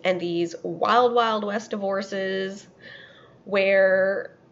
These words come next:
you know, some of my friends' parents were going through literal wars. And while we knew things from a kid perspective, we still perceived more than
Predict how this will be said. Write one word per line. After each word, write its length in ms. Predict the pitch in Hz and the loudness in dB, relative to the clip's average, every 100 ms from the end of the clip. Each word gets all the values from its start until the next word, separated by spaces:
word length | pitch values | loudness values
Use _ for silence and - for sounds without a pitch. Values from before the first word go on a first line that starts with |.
| _ _ _ _ _ _ _ _ _ - | _ _ _ _ _ _ _ _ _ -6
you 120 | 226 | 0
know, 140 | 233 214 | 2 0
some 260 | - 302 | -2 -2
of 80 | 311 | 0
my 140 | 277 | 0
friends' 640 | 220 - 214 220 226 220 - | -2 -6 -4 -4 -4 -8 -10
parents 800 | - 202 196 254 277 277 - - _ _ | -12 -8 -2 0 0 -2 -10 -20 _ _
were 200 | 208 254 | 2 2
going 480 | 220 220 247 269 262 | 2 0 0 0 -4
through 340 | - 220 214 | -8 -8 -6
literal 720 | 202 190 214 285 302 294 240 | -6 -6 -2 0 0 0 -2
wars. 1300 | 190 185 180 175 190 190 165 - - - - - - | -4 -10 -8 -4 2 2 2 0 -6 -10 -20 -20 -8
And 540 | - 247 247 247 247 233 - | -2 2 4 2 0 -4 -12
while 340 | 240 269 294 294 | -2 0 2 0
we 160 | 302 | -2
knew 240 | 294 349 370 | 0 0 0
things 320 | 294 247 240 | 0 -2 -4
from 140 | 196 | -4
a 60 | - | -6
kid 340 | - 294 330 | -4 -4 -4
perspective, 960 | - 180 - 180 175 - 170 156 165 165 - | -4 -8 -6 -6 -6 -2 0 0 -4 -8 -6
we 180 | 254 | -4
still 720 | 269 - 320 302 277 262 247 - - _ _ _ | -4 -4 4 8 8 6 2 -6 -20 _ _ _
perceived 640 | - 269 254 269 269 247 220 | 2 4 4 -2 -4 -4 -4
more 680 | 196 190 190 202 208 214 - | -4 -4 -2 0 0 -2 -4
than 800 | 196 180 196 180 180 175 175 170 | -8 -2 0 0 -2 -4 -4 -6